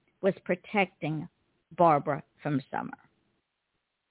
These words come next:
So, what we have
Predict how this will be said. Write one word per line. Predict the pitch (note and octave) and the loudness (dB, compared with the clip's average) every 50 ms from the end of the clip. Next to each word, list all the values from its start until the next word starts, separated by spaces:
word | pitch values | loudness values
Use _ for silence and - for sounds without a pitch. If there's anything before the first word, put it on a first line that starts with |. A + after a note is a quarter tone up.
| _ _ _ _ _ _ _ _ _ - C#3+ B2+ _ _ _ _ _ _ _ _ _ _ _ _ _ _ _ _ _ _ _ _ _ _ _ _ _ _ _ _ _ _ _ - - - - - - - D#4+ - - - - - - - - - - - - - - _ _ _ _ _ _ _ _ _ _ _ _ _ _ - - - - - - - _ _ _ _ _ _ _ _ _ _ _ - - _ - - - - | _ _ _ _ _ _ _ _ _ -20 -20 -20 _ _ _ _ _ _ _ _ _ _ _ _ _ _ _ _ _ _ _ _ _ _ _ _ _ _ _ _ _ _ _ -16 -14 -14 -14 -14 -14 -16 -16 -16 -18 -18 -20 -20 -20 -20 -20 -20 -20 -20 -20 -20 -20 _ _ _ _ _ _ _ _ _ _ _ _ _ _ -6 -4 -4 -4 -4 -10 -18 _ _ _ _ _ _ _ _ _ _ _ -20 -20 _ -18 -18 -2 2
So, | - C#4 E3+ G#2 - - C#3 C3 - _ _ _ _ _ _ _ _ _ _ _ _ _ _ _ _ _ _ _ _ _ _ _ _ _ _ _ _ _ _ _ _ _ _ _ _ _ _ _ _ _ _ _ _ _ _ _ _ _ _ _ _ _ _ _ _ _ _ _ _ _ _ _ _ _ _ _ _ _ _ _ _ - - - _ _ _ _ _ _ _ _ _ _ _ _ _ _ | 4 4 4 4 0 -6 -14 -16 -16 _ _ _ _ _ _ _ _ _ _ _ _ _ _ _ _ _ _ _ _ _ _ _ _ _ _ _ _ _ _ _ _ _ _ _ _ _ _ _ _ _ _ _ _ _ _ _ _ _ _ _ _ _ _ _ _ _ _ _ _ _ _ _ _ _ _ _ _ _ _ _ _ -20 -20 -20 _ _ _ _ _ _ _ _ _ _ _ _ _ _
what | - F3 E3+ G#3 B3+ C#4 - - | -4 2 4 4 4 4 2 2
we | C4+ C#4+ C#4+ C4+ | 2 2 2 2
have | A3+ C4 B3 A#3 A#3 | 0 2 2 0 0